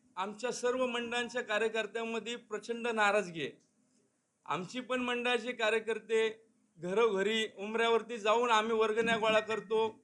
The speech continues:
आम्ही खूप मेहनतीने आमचे देखावे करतो, तिथं शेवटच्या दिवशी मिरवणुकीला देखील आम्ही खूप चांगल्या तयारीने येतो. पण ह्यांच्या आरेरावीमुळं, यांच्या सर्व गोष्टींना त्रस्त होऊन आम्ही सर्व मंडळांनी या वर्षीपासून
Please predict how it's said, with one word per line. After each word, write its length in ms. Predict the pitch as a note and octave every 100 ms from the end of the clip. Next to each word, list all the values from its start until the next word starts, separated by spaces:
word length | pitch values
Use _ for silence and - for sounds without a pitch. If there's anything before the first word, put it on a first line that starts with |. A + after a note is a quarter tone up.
| -
आम्ही 260 | E3 G#3+ -
खूप 180 | A3+ G#3+
मेहनतीने 600 | F3+ F3 G#3+ A3 A3+ A3+
आमचे 300 | A#3 G#3+ A3+
देखावे 460 | G#3 G#3 G#3+ A3+ A3
करतो, 600 | A3 G3+ A3 A3 A3+ _ _ _ _ _ -
तिथं 300 | G3+ A#3 A#3 A3+
शेवटच्या 480 | - G#3 A3+ A3+ A#3+
दिवशी 320 | A3 A3+ A3+
मिरवणुकीला 600 | A3+ A3 A3+ A3+ A#3 A#3
देखील 360 | A3+ A3 A3+ A#3+
आम्ही 340 | G#3+ A3+ A#3+ A#3+ _ A#3
खूप 220 | C4 -
चांगल्या 300 | G#3 A3 A#3+ A#3+
तयारीने 360 | A#3 A#3 A#3
येतो. 480 | A3+ G#3+ F3 C3 _ _ _ _ _ _ _ -
पण 140 | A3+
ह्यांच्या 380 | E3 E3+ F3+ A3+
आरेरावीमुळं, 880 | G#3+ A3+ A#3 A3+ A#3+ A#3 A#3 D#3+ - - -
यांच्या 340 | D3 E3 A3 A3+
सर्व 300 | G#3+ A#3+ A3+
गोष्टींना 540 | A3 A3 A#3+ A#3+ A#3+
त्रस्त 540 | A#3+ - B3+ C4 -
होऊन 360 | A#3 G#3 B3+ E3+ - _ _ -
आम्ही 280 | F3 B3+ D#4
सर्व 360 | - A#3 B3 A#3+
मंडळांनी 680 | A#3+ A#3+ A#3+ A#3+ B3 B3+ - _ - - _ _ _
या 200 | D#3 G#3+
वर्षीपासून 760 | B3 A#3 A3+ B3 A#3 A3 C4